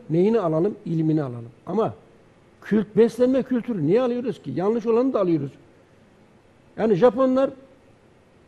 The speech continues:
Abdülhamit Han Avrupa'ya öğrenci göndermiş. Avrupa'nın ilmini, tekniğini alsınlar diye Japonlar da göndermiş. Japon öğrenciler gitmişler, Avrupa'nın ilmini, tekniğini alıp ülkelerine dönmüşler.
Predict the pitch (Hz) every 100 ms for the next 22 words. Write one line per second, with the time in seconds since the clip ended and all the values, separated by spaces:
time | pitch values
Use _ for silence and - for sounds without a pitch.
0 | _ - _ _ 151 139 220 208 208 220
1 | - - - 165 226 285 - - - _
2 | _ _ _ _ _ _ 170 208 208 220
3 | 196 196 214 240 180 170 160 170 262 -
4 | - _ _ _ _ _ 170 196 190 202
5 | 175 175 202 196 - 190 202 208 208 143
6 | - 156 151 139 262 - - - 240 330
7 | 339 180 170 165 147 135 - - _ -
8 | - - _ _ 202 233 262 233 220 185
9 | 208 180 202 208 165 233 185 196 - 190
10 | 214 233 - - - _ _ _ 175 196
11 | 202 214 208 190 196 180 170 160 - 180
12 | 160 170 170 202 156 165 156 - 151